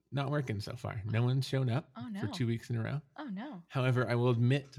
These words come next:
Speaker 1: the second week I was like, an hour before the songwriting group, I was like, "Oh, I didn't, <laughs> I didn't send out an email. I didn't post on Facebook. I didn't do anything this week." So I don't think anyone's gonna show up. And sure enough, nobody did. So that's, that's on me. That's my fault. But, um,
Speaker 2: How are you getting that word out there, though?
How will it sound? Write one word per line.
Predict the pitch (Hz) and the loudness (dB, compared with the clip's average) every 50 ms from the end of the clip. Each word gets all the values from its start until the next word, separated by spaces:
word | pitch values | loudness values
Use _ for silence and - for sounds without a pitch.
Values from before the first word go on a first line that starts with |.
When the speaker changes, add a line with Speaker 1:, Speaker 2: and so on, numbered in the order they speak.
| 82 | -6
Speaker 1:
the | - 113 | -4 -2
second | 107 - - 131 123 143 123 104 | -2 -2 -2 -2 -2 -2 -2 0
week | 120 127 120 120 110 | 0 0 0 -2 -2
I | 107 113 | -2 0
was | 113 110 101 107 | 0 0 0 -2
like, | 110 107 104 - - _ _ _ _ _ _ _ _ _ _ _ _ | -2 -4 -4 -6 -10 _ _ _ _ _ _ _ _ _ _ _ _
an | - 117 - - | -6 -4 -4 -2
hour | 104 104 110 110 107 | -2 0 0 0 0
before | 110 107 - 120 110 | 0 -2 -2 -2 -2
the | 107 101 | -2 -2
songwriting | - 104 104 104 107 107 107 110 110 | -2 -2 -2 0 0 0 0 0 0
group, | 110 117 110 - | 0 -2 -2 -4
I | 107 | -6
was | 104 98 | -6 -6
like, | 104 - - | -6 -4 0
"Oh, | 117 117 113 110 110 | 2 2 4 4 4
I | 107 110 | 4 4
didn't, | 110 110 104 104 110 113 - - - _ _ _ _ _ - | 4 4 2 0 -2 -4 -8 -14 -16 _ _ _ _ _ -6
<laughs> | - - | 0 2
I | 139 | 4
didn't | 117 107 110 104 | 4 4 4 2
send | - - 104 101 | 2 0 -2 -2
out | 98 95 | -2 -2
an | 92 95 | -2 0
email. | 107 113 110 110 110 104 104 110 113 - - - - - - | 0 2 2 2 2 2 0 -2 -4 -8 -12 -12 -12 -6 -4
I | 107 | -4
didn't | 104 101 95 90 | -4 -4 -4 -6
post | - 101 101 101 - | -6 -6 -6 -6 -8
on | 92 98 - | -8 -8 -6
Facebook. | 101 98 98 - - - - | -6 -6 -6 -8 -8 -4 -2
I | 101 104 | 0 0
didn't | 101 98 104 | 0 -2 -4
do | - 98 | -6 -6
anything | 95 95 95 87 - | -6 -6 -6 -6 -8
this | 104 - - | -8 -8 -8
week." | 98 98 98 - - | -8 -8 -8 -10 -10
So | - 110 107 107 117 - - - - - - - _ - | -8 -6 -6 -4 -6 -6 -8 -16 -20 -20 -20 -20 _ -6
I | 143 | -4
don't | 175 180 147 123 | -2 -2 -2 0
think | 131 117 107 98 | 0 -2 0 -2
anyone's | 95 95 92 92 92 - | -4 -4 -4 -6 -6 -8
gonna | 92 95 92 | -8 -8 -6
show | - 101 92 | -6 -4 -4
up. | 95 98 - | -4 -2 -2
And | 104 101 | -4 -4
sure | - - 110 | -2 -2 -2
enough, | 104 101 95 92 - | -2 -2 -2 -4 -4
nobody | - 101 - - 127 | -6 -10 -10 -12 -14
did. | - - 123 123 - _ - - - - _ _ | -14 -14 -14 -14 -16 _ -20 -20 -20 -20 _ _
So | - 143 143 | -2 2 2
that's, | 151 151 143 - - - - | 2 2 2 -2 -8 -14 -6
that's | - 135 131 - - | -4 -4 -2 -2 0
on | 113 107 101 | 0 0 2
me. | 98 104 101 - _ | 0 0 -2 -4 _
That's | - 110 104 - - | -6 -6 -6 -6 -8
my | 101 101 | -10 -10
fault. | - - 104 101 101 - 95 | -8 -8 -10 -10 -10 -10 -6
But, | 101 107 104 - - | -6 -4 -4 -4 -4
um, | 104 107 101 101 101 98 98 98 | -4 -4 -2 -2 -2 -4 -4 -4
Speaker 2:
How | 101 101 - 233 226 | -4 -2 -2 -2 -2
are | 247 | -2
you | 285 285 320 302 | -4 -6 -8 -8
getting | 277 277 285 277 277 | -8 -8 -8 -8 -8
that | 254 - 208 | -8 -8 -8
word | 202 208 208 | -8 -8 -6
out | 202 180 180 - | -6 -8 -8 -10
there, | 180 175 175 | -12 -12 -10
though? | 175 170 180 185 180 | -10 -10 -10 -10 -12